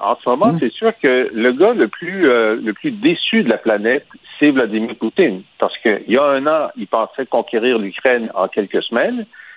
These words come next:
Speaker 1: Là, un an plus tard, il est retranché dans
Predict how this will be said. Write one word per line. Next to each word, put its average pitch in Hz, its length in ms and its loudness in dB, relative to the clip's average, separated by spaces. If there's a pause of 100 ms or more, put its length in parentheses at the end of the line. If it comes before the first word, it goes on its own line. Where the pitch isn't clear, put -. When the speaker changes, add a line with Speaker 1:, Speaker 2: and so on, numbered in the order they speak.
(160)
Speaker 1:
Là, 131 260 2
un 139 160 0
an 160 100 2
plus 135 200 -12
tard, 151 500 2
il 107 180 -8
est 113 80 2
retranché 131 680 0
dans 113 280 0